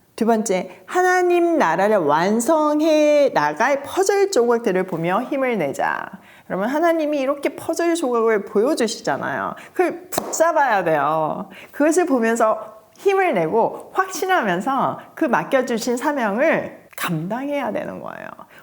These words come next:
우리 오일패밀리의 사명, 우리를 매일 아침 이 말씀 앞에 세우신 그 아버지의 뜻을 각자 헤아리시며 순종하는 인생 살게 되면 좋겠어요. 세 번째,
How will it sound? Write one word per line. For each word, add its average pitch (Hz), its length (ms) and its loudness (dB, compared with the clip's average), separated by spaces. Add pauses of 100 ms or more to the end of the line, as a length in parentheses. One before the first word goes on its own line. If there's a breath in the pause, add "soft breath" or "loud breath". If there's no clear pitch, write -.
우리 220 280 0
오일패밀리의 262 680 2
사명, 247 720 -4
우리를 262 320 2
매일 320 400 2
아침 277 840 0 (180)
이 285 540 0 (140)
말씀 302 340 0
앞에 262 540 -2
세우신 294 580 0 (200 loud breath)
그 311 100 -6
아버지의 277 1040 2
뜻을 220 640 0 (180)
각자 - 360 -2
헤아리시며 208 920 -2 (120 loud breath)
순종하는 339 600 0
인생 170 400 -2
살게 233 540 2
되면 160 320 -2
좋겠어요. 123 640 -2 (480)
세 - 160 -8
번째, 196 340 -6